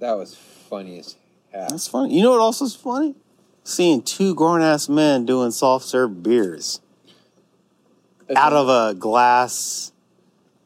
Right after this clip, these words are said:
Speaker 2: soft serve
Speaker 1: Yeah.
Speaker 2: ice cream glass.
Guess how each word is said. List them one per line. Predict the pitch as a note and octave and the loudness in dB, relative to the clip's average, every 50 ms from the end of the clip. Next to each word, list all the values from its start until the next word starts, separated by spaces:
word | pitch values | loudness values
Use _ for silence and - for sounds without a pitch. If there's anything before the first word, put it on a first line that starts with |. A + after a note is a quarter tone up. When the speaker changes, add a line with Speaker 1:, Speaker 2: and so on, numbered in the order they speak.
| _ _ - | _ _ -12
Speaker 2:
soft | - - - B2+ B2 A#2+ - | -6 0 2 2 2 2 0
serve | - - C3 B2 A#2+ A#2+ A#2 A2 G#2 G2+ - - - - - _ _ _ - | -4 -2 0 0 2 2 0 -2 -4 -6 -14 -20 -20 -20 -20 _ _ _ -10
Speaker 1:
Yeah. | - A2+ | -2 0
Speaker 2:
ice | A#2 B2+ A#2+ - - | 2 2 2 0 -4
cream | - - C#3 C3+ C3 B2+ B2+ B2 A#2+ A#2+ A#2+ A#2 A2+ A2 - | -4 -2 0 0 2 2 0 0 0 -2 -4 -6 -6 -8 -10
glass. | G2+ G#2 G#2 G2+ G#2 G#2+ G2 F#2 F2 E2 - - - | -12 -8 -4 0 0 2 0 0 -2 -6 -4 -6 -6